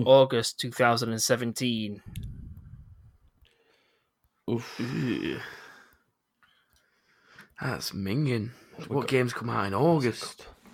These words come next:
Speaker 1: Not a lot.
Speaker 3: Spider-Man. No, that was last year. Shit.
Speaker 2: Uh, no, it's too soon.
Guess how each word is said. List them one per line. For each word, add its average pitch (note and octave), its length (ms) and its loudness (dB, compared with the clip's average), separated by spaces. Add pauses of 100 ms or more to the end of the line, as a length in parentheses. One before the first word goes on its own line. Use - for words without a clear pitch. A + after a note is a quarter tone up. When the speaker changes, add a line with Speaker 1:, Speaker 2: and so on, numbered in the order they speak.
(960)
Speaker 1:
Not C3 280 0
a C#3 80 -2
lot. A2+ 400 -4
Speaker 3:
Spider-Man. A#2+ 800 8 (1400)
No, B2 160 10
that A2 100 10
was A2 100 6
last B2 260 8
year. G#2+ 180 8
Shit. - 400 6
Speaker 2:
Uh, - 200 -14 (460)
no, F#2+ 480 6
it's F2 220 2
too E2+ 260 -4
soon. F2 500 -6